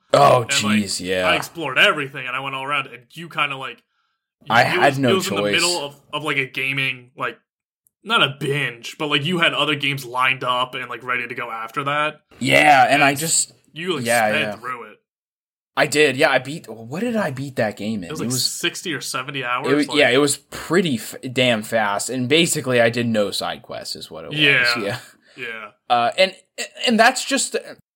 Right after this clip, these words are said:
Speaker 1: that just shows the co-, true colors of that game. The fact that I still love it as
Speaker 2: <laughs>
Speaker 1: much as I do, and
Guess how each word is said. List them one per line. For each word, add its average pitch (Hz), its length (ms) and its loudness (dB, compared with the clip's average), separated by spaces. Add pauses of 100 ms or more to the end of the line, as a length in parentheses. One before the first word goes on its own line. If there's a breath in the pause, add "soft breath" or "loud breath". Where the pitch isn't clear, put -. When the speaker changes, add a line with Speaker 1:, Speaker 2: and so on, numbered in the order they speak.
(440)
Speaker 1:
that 185 300 4
just 269 180 2
shows 156 680 0
the 131 120 -2
co-, 127 280 0
true - 180 -2
colors 117 340 2
of 107 100 -4
that 95 180 0
game. 95 320 -6
The 98 80 -6
fact 110 260 2
that 107 140 2
I 104 60 2
still 110 760 0
love 98 180 2
it 104 100 2
as 98 120 2
Speaker 2:
<laughs> - 0 -
Speaker 1:
much 98 200 -8
as 107 120 -6
I 101 100 2
do, 98 220 -4
and 101 180 -4